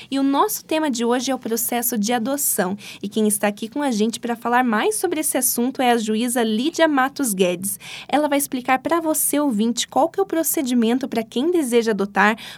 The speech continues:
como é feita a seleção e preparação dos pretendentes, entre outras dúvidas relacionadas a esse assunto. E você, ouvinte, pode interagir aqui com a gente por meio do nosso Facebook no inbox.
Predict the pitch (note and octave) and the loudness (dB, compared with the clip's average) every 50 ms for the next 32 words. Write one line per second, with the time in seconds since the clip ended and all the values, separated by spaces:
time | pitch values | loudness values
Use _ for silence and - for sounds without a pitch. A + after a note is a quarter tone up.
0 | - - - D4 D4 D#4+ D4+ D4 - C4 B3+ B3 A#3 A3 A3 - - C#4 C#4 C#4+ | -10 0 2 2 2 2 0 -2 -4 -6 -4 -2 -4 -4 -2 -2 -2 0 0 0
1 | C#4+ C#4+ - - - C4 B3+ B3 B3 B3 - B3 D#4 - - G4 F4+ C#4 C4+ - | 0 0 -2 0 0 0 0 0 -2 -2 -4 -4 -4 -2 -2 0 0 0 0 -2
2 | - - A#3+ B3 A3+ A#3 - - G#3 G3+ G#3 G#3 G#3 G3+ G3 F#3+ G3+ B3 B3 - | -2 -2 0 0 0 -2 -2 -2 -2 0 2 2 2 4 4 4 2 2 0 -2
3 | B3+ - - - - - - - A3+ B3+ B3 - B3+ B3 A#3+ A3+ C4 E4+ F#4+ - | -6 -8 -8 -10 -18 -16 -8 -2 -2 -2 0 0 0 0 2 2 2 2 0 0
4 | F#4+ F4+ E4+ D4 A#3 G#3+ A#3 C4 B3+ B3+ A3 B3 B3 - - - C4 D4 E4+ F4 | 0 0 0 0 0 0 0 0 0 -2 -2 -2 -2 -2 -2 -2 0 0 2 0
5 | E4+ - - D#4+ C#4 B3+ B3 B3 B3+ B3+ A#3 B3 A#3+ A#3+ - - C4+ - - G3+ | 0 0 -2 0 2 2 2 2 2 0 0 0 0 0 0 -4 -4 -2 -2 -2
6 | D#3+ F3+ - - G3+ G3+ - - - - - - - - G#3 G3 G3+ G#3 G3+ - | -4 -4 -6 -6 -10 -10 -10 -18 -20 -18 -18 -16 -6 0 4 6 6 6 6 8
7 | - A3 A3+ G#3 G3+ G#3+ G#3+ G#3+ - G3+ - - _ - - A3 A#3 C#4 D#4 D4+ | 8 8 8 8 6 6 4 4 0 -6 -8 -10 _ 2 6 8 8 8 6 4
8 | D4+ C#4+ D4+ C#4 B3+ A#3+ A3+ A#3+ G#3+ A3+ A3+ A#3+ G#3+ - A#3+ A#3 A3+ A3 G3 G3+ | -2 -2 0 2 2 2 2 2 0 0 0 -2 -4 -2 2 4 4 6 6 6
9 | G#3 G#3 G#3 - - - A3 G#3 G#3 G#3 G#3 A#3 D4+ D#4+ E4+ D#4 D4+ D4 D4 - | 6 4 4 0 -2 2 4 6 6 6 6 6 4 2 0 0 0 2 0 0
10 | - - C4 C4 - - G#3+ G3+ G3+ A#3 A#3+ - - A#3+ A3+ G#3+ A#3 B3+ A#3+ G#3+ | -2 -2 -4 -2 -2 -2 0 2 2 0 0 2 2 4 4 4 4 6 8 8
11 | G#3 G#3 G#3 G#3 - - - - | 8 8 8 4 0 -8 -8 -8